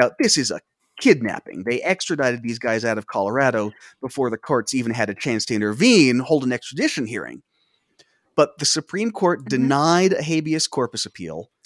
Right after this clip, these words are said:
Speaker 2: <gasps>
Speaker 1: and they, they head to town, head to trial in Idaho. Guess who the lead attorney was?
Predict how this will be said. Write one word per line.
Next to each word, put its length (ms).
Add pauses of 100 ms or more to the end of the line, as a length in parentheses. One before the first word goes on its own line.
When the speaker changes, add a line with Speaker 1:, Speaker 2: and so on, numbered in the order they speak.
(160)
Speaker 2:
<gasps> 320
Speaker 1:
and 240
they, 460 (100)
they 140
head 220
to 60
town, 380 (380)
head 160
to 40
trial 420 (500)
in 180
Idaho. 480 (880)
Guess 460 (280)
who 220
the 80
lead 180
attorney 340
was? 420